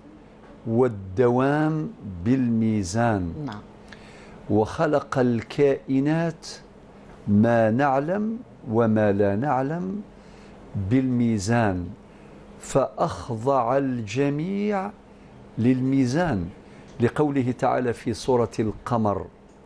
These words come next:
Speaker 1: الآية تسعة وأربعين:
Speaker 2: نعم.
Speaker 1: "إِنَّ كُلَّ شَيْءٍ خَلَقْنَاهُ بِقَدَرٍ". آيَةٌ جَامِعَةٌ شاملة لجميع المخلوقات.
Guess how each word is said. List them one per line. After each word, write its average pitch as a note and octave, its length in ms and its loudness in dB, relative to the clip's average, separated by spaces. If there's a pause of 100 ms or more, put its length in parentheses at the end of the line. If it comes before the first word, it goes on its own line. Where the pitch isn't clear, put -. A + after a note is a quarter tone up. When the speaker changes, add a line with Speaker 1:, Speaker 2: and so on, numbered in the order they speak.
Speaker 1:
الآية A2+ 240 0
تسعة - 240 -2
وأربعين: A2+ 480 0 (220)
Speaker 2:
نعم. C3+ 120 -6 (260)
Speaker 1:
"إِنَّ B2 720 2 (180)
كُلَّ B2 560 2
شَيْءٍ A#2+ 840 0
خَلَقْنَاهُ A#2 1120 2 (100)
بِقَدَرٍ". G2 580 0 (1400)
آيَةٌ C#3+ 680 2 (840)
جَامِعَةٌ B2 1160 2 (1200)
شاملة C#3+ 960 0
لجميع B2+ 1500 2
المخلوقات. A2 1400 0